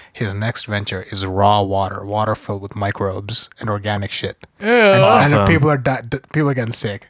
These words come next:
Speaker 3: Yeah.
Speaker 2: Oh.
Speaker 1: And he's selling for fifty, fifty bucks a bottle.
Speaker 2: Jesus.
Speaker 3: I mean, I, I think about this every time I hear a story like this, that if I was an asshole, that would, like, put life on easy mode.
Speaker 1: Yeah.
Speaker 3: If you had no moral compunctions about hurting people, you could get by so easily. 'Cause it's like, "Oh no, company went bankrupt, whatever,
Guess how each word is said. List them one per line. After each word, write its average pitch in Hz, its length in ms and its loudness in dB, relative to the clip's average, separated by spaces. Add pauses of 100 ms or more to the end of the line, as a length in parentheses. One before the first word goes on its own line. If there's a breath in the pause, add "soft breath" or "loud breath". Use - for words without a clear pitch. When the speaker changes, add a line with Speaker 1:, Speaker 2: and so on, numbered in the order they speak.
Speaker 3:
Yeah. 101 360 0
Speaker 2:
Oh. 90 180 -14 (300 loud breath)
Speaker 1:
And 151 80 -6
he's 160 100 -2
selling 151 260 2
for 135 140 -8
fifty, 147 240 -2
fifty 151 280 -2
bucks 127 260 -4
a - 20 -6
bottle. 98 340 -6 (220)
Speaker 2:
Jesus. 95 500 -10 (120)
Speaker 3:
I 151 80 2
mean, 123 180 2 (1000 soft breath)
I, 151 280 2
I 151 100 0
think 151 140 -2
about 110 140 0
this 98 120 -2
every 104 140 0
time 101 80 -2
I 92 40 0
hear 92 100 -2
a - 20 -6
story 92 240 -4
like 82 160 -8
this, 87 160 -8
that 92 140 -8
if - 100 -10
I 113 80 0
was 151 140 2
an 98 180 0
asshole, 110 680 -4
that 135 140 2
would, 135 100 -2
like, 127 160 0
put 113 140 -2
life 95 200 -4
on 87 120 -10
easy 87 240 -8
mode. 76 160 -14
Speaker 1:
Yeah. 185 280 0 (100)
Speaker 3:
If 123 80 4
you 202 60 6
had 180 120 0
no 151 140 4
moral 143 220 2
compunctions 117 440 -4
about 101 140 -2
hurting 113 240 0
people, 151 320 0
you 196 80 -2
could 165 140 0
get 117 160 0
by 95 200 0
so 156 400 -2
easily. 76 480 -8 (220 loud breath)
'Cause 139 100 -6
it's 160 120 0
like, - 120 -6
"Oh 180 140 2
no, 190 180 2
company 135 280 -2
went 160 120 -4
bankrupt, 151 440 -2
whatever, 165 340 2